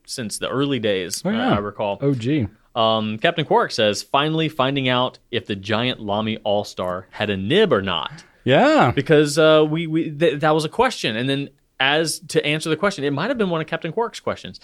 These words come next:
Speaker 2: Hmm.
Speaker 1: You actually went and, you know, we decapitated
Speaker 2: Yeah.
Speaker 1: a, uh, one of those giant Lamy, uh,
Speaker 2: That's right.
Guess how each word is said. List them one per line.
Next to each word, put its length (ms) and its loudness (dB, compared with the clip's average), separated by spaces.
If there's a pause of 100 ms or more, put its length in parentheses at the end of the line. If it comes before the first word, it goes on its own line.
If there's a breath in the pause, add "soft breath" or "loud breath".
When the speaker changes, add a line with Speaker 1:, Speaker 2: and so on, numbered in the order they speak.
Speaker 2:
Hmm. 360 -4
Speaker 1:
You 280 6
actually 220 2
went 320 2
and, 340 -4 (240)
you 80 -4
know, 100 0
we 140 2
decapitated 720 0
Speaker 2:
Yeah. 60 2
Speaker 1:
a, 180 2
uh, 40 0
one 140 -2
of 60 -2
those 160 -2
giant 360 -2
Lamy, 340 -4
uh, 180 -6 (260)
Speaker 2:
That's 160 -8
right. 280 -4